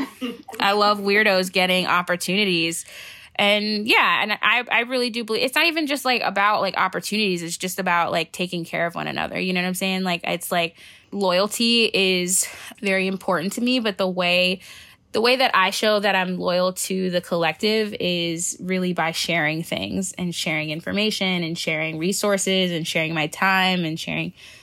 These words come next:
Speaker 2: you know, my money, my, my, all of it. It's just by sharing. That's how I, that's my form of mutual aid, is sharing, right? Some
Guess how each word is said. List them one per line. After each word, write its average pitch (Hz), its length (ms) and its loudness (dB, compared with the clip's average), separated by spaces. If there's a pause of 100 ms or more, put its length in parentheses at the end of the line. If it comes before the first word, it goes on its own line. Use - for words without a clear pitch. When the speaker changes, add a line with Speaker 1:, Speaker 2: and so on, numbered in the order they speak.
(160)
Speaker 2:
you 202 100 -4
know, 180 100 2
my 160 140 2
money, 214 500 2
my, 147 500 0
my, 151 360 -2
all 220 240 2
of 180 100 0
it. 127 280 0
It's 180 200 -2
just 180 180 -2
by - 120 0
sharing. 160 520 -2
That's 185 340 2
how 185 320 2
I, 202 600 0 (540)
that's 214 280 2
my 185 240 2
form 175 300 -2
of 165 140 -2
mutual 165 300 -2
aid, 170 220 0
is 180 120 -4
sharing, 90 460 -2
right? 175 420 2 (380)
Some 202 380 0